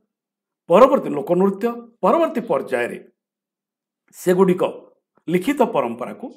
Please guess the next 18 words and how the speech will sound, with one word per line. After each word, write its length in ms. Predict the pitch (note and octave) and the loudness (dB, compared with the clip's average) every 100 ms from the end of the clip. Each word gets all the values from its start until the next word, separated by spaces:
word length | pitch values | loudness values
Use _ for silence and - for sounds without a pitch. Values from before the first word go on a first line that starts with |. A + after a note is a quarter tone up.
| - | -16
ଆସିଯାଇଛି। 540 | - - - - - _ _ _ _ _ _ _ _ _ | -14 -14 -16 -20 -20 _ _ _ _ _ _ _ _ _
ଅର୍ଥାତ୍ 380 | C#3+ C#3+ D#3 D3 | -4 -2 -4 -4
ଆମେ, 360 | C3+ D3+ D3 D3 - - | -4 -4 -4 -8 -16 -10
ଏଁ, 600 | D3+ D3+ D3 C#3+ C#3 C#3 - - _ | -6 -4 -4 -4 -6 -8 -10 -18 _
ଚମ୍ପୁ 760 | - E3+ E3 E3+ E3+ E3+ E3 - - - | 2 2 2 -2 0 0 -2 -10 -20 -2
ବା 140 | D#3 | 2
ଭଜନ 460 | D3 D3 D#3 F3 F3 E3+ E3 D#3+ - - | 2 0 2 4 4 4 2 -2 -12 0
ବା 140 | D#3 | 0
ଜଣାଣ 400 | D3+ D#3 F3 F3 E3+ E3 E3 - - - | 2 4 4 6 4 0 -4 -18 -20 -2
ବା 220 | D#3+ E3 | 6 6
ଉପେନ୍ଦ୍ର 380 | D#3 F3+ E3+ F3+ | 6 2 4 4
ଭଞ୍ଜଙ୍କର 520 | E3 F3 F3 F3 E3 | 4 0 2 4 4
ଗୀତକୁ 440 | D#3+ E3 F3+ F3 | 2 0 2 2
ନେଇକରି 440 | E3+ E3+ F3 F3 E3 - | 2 0 2 -2 -4 -6
ଆମେ 180 | D3+ D#3 | -4 -4
ସେଗୁଡ଼ିକ 400 | - C#3+ C#3 D3 | -6 -6 -4 -2
ଅଭିନୟ 340 | C#3+ A2+ B2 A#2 | -4 -4 -6 -6
କରୁଛୁ। 300 | A2 G2+ | -10 -16